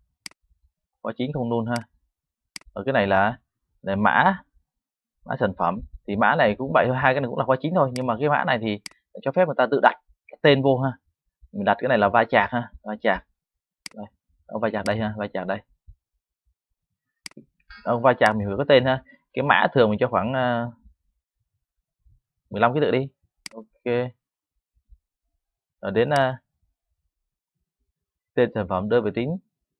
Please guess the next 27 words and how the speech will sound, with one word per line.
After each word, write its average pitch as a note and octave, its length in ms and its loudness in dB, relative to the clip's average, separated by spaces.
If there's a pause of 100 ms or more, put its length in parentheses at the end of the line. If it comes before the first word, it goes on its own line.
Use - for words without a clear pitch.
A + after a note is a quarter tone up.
(760)
Đến C3+ 200 4
đây F#3+ 120 10
thôi F3 120 6
nhé, F#3 260 4
mã D3+ 140 0
loại B2+ 240 6
thì B2 60 0
nó C#3 120 2
có D3 120 2
nối D3 200 2
xuống F#3+ 100 0
đây D#3+ 100 2
rồi. B2 180 2 (420)
Và C3+ 60 -4
mình B2+ 280 -2
chỉ G#2+ 100 -2
cần A#2+ 160 2 (240)
các D#3+ 120 4
cái G3 180 0
thuộc C#3 140 -6
tính D3 120 0 (240)
của G2+ 320 2
cái - 80 -4
thực - 140 -4
thể G#2+ 100 2
này A#2+ 120 2
thôi. C#3 180 4